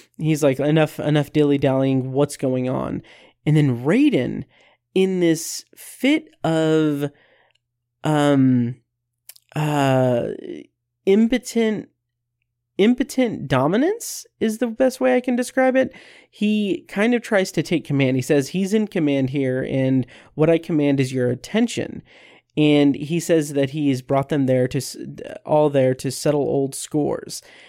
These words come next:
And it's just amazing to me how much that just completely backfires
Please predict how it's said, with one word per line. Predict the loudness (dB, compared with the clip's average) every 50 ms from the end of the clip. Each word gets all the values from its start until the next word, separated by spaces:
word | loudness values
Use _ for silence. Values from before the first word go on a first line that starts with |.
| -20 _ _ _ _ _
And | 2 2 4 4 4 4 2 0 -2 -4 -10 _ _ _ _ _ _ _
it's | -4 -4 -4 -4 -4
just | -4 -4 -4 -4 -2 -2
amazing | -2 0 0 2 2 2 2 2 0 0 0 0 0 -2
to | -2 -2
me | 0 0 0 -2 -2 -6 -8 -12 -16 -12 -10
how | -10 -10 -6 -4 -2 0 0 0 0
much | 0 2 2 0 0 0 -4 -6
that | -8 -6 -4 -2 -2 0 0 0 -2 -4 -6 -8 -14 -20 _ _ -20 -20 _ _ _ _ _
just | -6 -4 -4 -4 -2
completely | 0 0 0 0 -2 -6 -2 2 2 2 2 2 0 -4
backfires | -2 -2 -2 -2 -2 -4 -4 -2 -2 0 0 -2 -6 -10 -14 -16